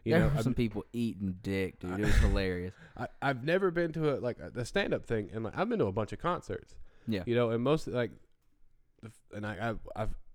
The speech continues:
Speaker 1: participated in a bunch of Battle of the Bands at the old Masquerade in
Speaker 2: Yeah.
Speaker 1: Atlanta and shit like that. And with, like, a rock and roll show or a metal show, half the people in there are not there to like you.
Speaker 2: Yeah.
Speaker 1: Like, they're just fucking there. You know what I mean?
Speaker 2: Yeah, yeah.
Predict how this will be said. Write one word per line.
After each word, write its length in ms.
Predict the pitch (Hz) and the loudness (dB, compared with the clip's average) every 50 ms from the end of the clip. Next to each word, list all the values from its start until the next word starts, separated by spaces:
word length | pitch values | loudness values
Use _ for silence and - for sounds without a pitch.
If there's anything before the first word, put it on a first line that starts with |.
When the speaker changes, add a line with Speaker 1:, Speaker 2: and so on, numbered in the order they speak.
| - - | 12 12
Speaker 1:
participated 720 | - - - - 120 - - 143 - 131 123 120 110 107 | 12 12 12 4 2 2 2 -4 0 2 2 2 2 0
in 60 | 110 | -2
a 40 | 110 | -2
bunch 240 | 98 120 120 113 - | 0 0 -2 0 -2
of 80 | 107 107 | 0 0
Battle 180 | 117 117 117 110 | 2 2 2 0
of 60 | 104 101 | 0 0
the 40 | |
Bands 300 | 107 104 104 101 95 - - | 0 2 2 0 -2 -4 -6
at 180 | 95 95 - - | -8 -10 -6 -8
the 80 | 92 | -8
old 340 | - - 123 143 147 127 - | 2 6 6 8 8 6 4
Masquerade 560 | 110 101 98 95 - - 101 95 95 98 95 92 | 0 -2 -2 -4 -4 -6 -4 -2 0 0 0 -2
in 140 | 98 98 110 | -2 -2 -2
Speaker 2:
Yeah. 60 | 90 | 0
Speaker 1:
Atlanta 220 | 113 123 117 107 | 0 -2 -4 -4
and 100 | 90 87 | -8 -10
shit 200 | - - 101 - | -10 -10 -12 -10
like 200 | 90 90 90 - | -10 -12 -12 -8
that. 220 | - 90 82 - - - - - - - - - _ - - - | -8 -8 -8 -8 -14 -16 -20 -20 -20 -20 -20 -20 _ -20 -12 -4
And 180 | 117 120 113 - _ - - - - - - - | -2 -2 -2 -2 _ -14 -20 -20 -20 -20 -8 0
with, 180 | 120 135 131 - | 0 0 4 6
like, 200 | 151 135 - - - _ _ _ _ _ _ _ _ _ _ _ _ _ _ _ _ _ _ _ _ _ _ | 4 4 4 0 -10 _ _ _ _ _ _ _ _ _ _ _ _ _ _ _ _ _ _ _ _ _ _
a 80 | - - | -2 2
rock 260 | 117 127 139 139 - | 4 4 4 4 0
and 80 | 135 117 | 0 4
roll 220 | 127 131 135 135 | 6 6 8 6
show 260 | - - 135 123 117 | 6 6 6 6 8
or 100 | 107 104 | 8 6
a 60 | 101 98 | 6 4
metal 260 | 101 107 113 127 131 | 6 6 6 6 6
show, 380 | - - 156 147 143 139 135 - - - - | 4 4 4 2 4 4 4 2 2 -6 -8
half 260 | - 139 139 156 - | -4 -2 0 0 2
the 120 | 175 160 | 2 4
people 320 | - 170 160 - 135 92 110 | 4 2 4 4 2 2 4
in 140 | 120 131 | 2 2
there 220 | 135 143 139 127 - | 2 2 2 2 2
are 140 | 104 104 104 | 2 2 4
not 340 | 107 113 131 135 - - | 4 4 4 2 0 0
there 220 | 107 117 113 107 104 | 0 0 2 2 0
to 120 | - 110 101 | 0 0 -2
like 340 | 95 101 101 98 92 - | 0 2 0 0 -2 -4
you. 280 | 90 85 76 - - - - - | -8 -8 -2 -2 -2 -2 0 0
Speaker 2:
Yeah. 100 | 110 104 | 0 0
Speaker 1:
Like, 140 | 95 87 101 | 0 2 2
they're 100 | 110 113 | 2 2
just 220 | 107 117 110 - | 4 2 -2 0
fucking 420 | - - 127 123 - 123 113 107 95 | 4 4 4 4 4 -2 -4 -2 2
there. 380 | 110 110 104 85 78 - - _ _ _ _ _ _ _ _ _ _ _ _ | 2 2 2 0 -2 -8 -14 _ _ _ _ _ _ _ _ _ _ _ _
You 120 | - 117 123 | 4 8 10
know 80 | 127 | 10
what 100 | 131 135 | 10 10
I 60 | 131 | 10
mean? 280 | 127 135 139 139 143 - - | 8 6 4 2 2 -2 0
Speaker 2:
Yeah, 160 | 139 120 92 | 0 0 0
yeah. 180 | 92 95 82 | 0 -4 -8